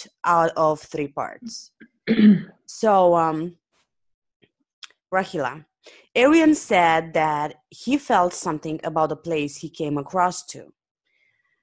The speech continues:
In an era where people only believe in what's tangible, why should the owner trust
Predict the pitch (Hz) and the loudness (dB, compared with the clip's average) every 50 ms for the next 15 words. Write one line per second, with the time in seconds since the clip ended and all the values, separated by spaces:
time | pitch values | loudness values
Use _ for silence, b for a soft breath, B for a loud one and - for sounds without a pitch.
0 | _ _ _ _ _ _ _ _ _ _ 214 233 240 240 240 240 233 - _ _ | _ _ _ _ _ _ _ _ _ _ 0 2 2 4 2 2 0 -4 _ _
1 | _ _ - 247 269 277 262 247 220 214 208 196 202 190 180 185 180 - - 226 | _ _ -4 -2 0 2 4 4 4 4 2 2 2 2 2 2 0 -2 -4 -6
2 | 240 262 - 269 254 247 247 247 - - - 214 214 226 233 233 226 190 196 190 | -4 -2 0 2 4 4 4 2 0 0 0 2 2 2 2 2 0 0 -2 -2
3 | 185 185 180 170 175 165 160 156 156 156 - - - - 160 156 151 151 143 139 | -2 -2 -2 0 0 0 0 0 -2 -2 -4 -6 -6 -4 -4 -2 -2 -4 -4 -6
4 | 123 - - - - - _ _ _ _ _ _ _ _ _ _ _ _ _ _ | -10 -14 -16 -18 -20 -20 _ _ _ _ _ _ _ _ _ _ _ _ _ _
5 | _ _ - 202 226 247 262 277 302 330 320 - - - 226 202 185 196 - - | _ _ -4 0 2 2 4 4 2 2 0 -4 -6 -6 -6 -6 -6 -8 -10 -6
6 | - 180 175 170 160 160 151 151 - - _ _ _ - - - - 190 165 170 | -4 -2 0 0 0 -2 -2 -4 -6 -8 _ _ _ -14 -12 -6 -2 0 0 2
7 | 208 269 269 - - | 0 -2 -4 -8 -14